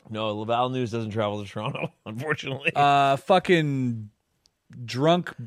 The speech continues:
Speaker 2: bus driver, city bus driver.
Speaker 1: Sounds right.
Speaker 2: Uh, ran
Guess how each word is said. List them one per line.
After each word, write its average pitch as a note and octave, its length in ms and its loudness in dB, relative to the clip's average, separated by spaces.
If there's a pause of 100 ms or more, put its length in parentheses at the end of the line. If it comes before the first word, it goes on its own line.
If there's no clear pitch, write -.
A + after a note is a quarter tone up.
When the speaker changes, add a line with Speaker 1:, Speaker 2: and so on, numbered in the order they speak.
(140)
Speaker 2:
bus C#3 440 0
driver, A2 640 0
city D#3+ 320 0
bus C3+ 300 2
driver. A2+ 480 -2
Speaker 1:
Sounds F#2+ 300 -12
right. F#2+ 240 -10 (760)
Speaker 2:
Uh, A#2 520 0 (840)
ran D3+ 560 2